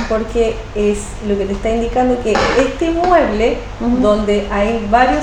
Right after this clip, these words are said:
Speaker 1: dueños, porque son dueños de acción y derecho, o sea, significa que hay más de un propietario,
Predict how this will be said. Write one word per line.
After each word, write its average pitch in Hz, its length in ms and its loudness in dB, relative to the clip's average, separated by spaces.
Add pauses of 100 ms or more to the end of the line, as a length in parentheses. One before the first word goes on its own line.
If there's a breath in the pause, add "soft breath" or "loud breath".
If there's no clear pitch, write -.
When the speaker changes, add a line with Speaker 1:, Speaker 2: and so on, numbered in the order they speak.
(160)
Speaker 1:
dueños, 269 420 2
porque 196 220 -2
son 196 260 -2
dueños 214 320 0
de 196 60 -2
acción 208 260 -2
y 247 40 2
derecho, 262 260 0
o - 20 -2
sea, 208 140 0
significa 208 320 0
que 196 140 2
hay - 40 0
más 226 140 4
de 269 60 2
un 269 60 0
propietario, 302 580 -2